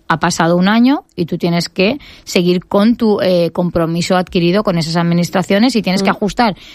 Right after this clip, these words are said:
Speaker 1: esos proyectos, pues, a, a este año y ver, eh, qué tienes que pagar en este año, qué te queda y cómo lo vas a hacer. Y, por lo tanto, es un cuadro anexo que debería de ir acompañado de los presupuestos. Y, y, por lo tanto, pues, nosotros, además, con esta operación,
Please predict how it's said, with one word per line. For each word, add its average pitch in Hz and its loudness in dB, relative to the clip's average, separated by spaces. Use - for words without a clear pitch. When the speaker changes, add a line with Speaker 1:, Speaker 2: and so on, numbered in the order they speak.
Speaker 1:
esos 180 -2
proyectos, 208 0
pues, 170 -4
a, 151 -2
a 147 -2
este 160 -2
año 165 0
y 208 0
ver, 160 0
eh, 156 0
qué 185 -2
tienes 180 -2
que 185 0
pagar 190 0
en 202 0
este 233 -2
año, 262 2
qué 196 -4
te 175 -2
queda 226 0
y 180 -10
cómo 156 -2
lo 139 -2
vas - -4
a 156 -2
hacer. 165 0
Y, 175 0
por 165 0
lo 165 0
tanto, 156 -2
es 180 -2
un 175 2
cuadro 180 0
anexo 196 -2
que 190 0
debería 170 2
de 214 0
ir 208 2
acompañado 175 -2
de 202 2
los 190 0
presupuestos. 170 -4
Y, 170 2
y, 220 0
por 190 0
lo 175 2
tanto, 175 -2
pues, 196 0
nosotros, 170 -2
además, 180 2
con 160 0
esta 170 0
operación, 220 0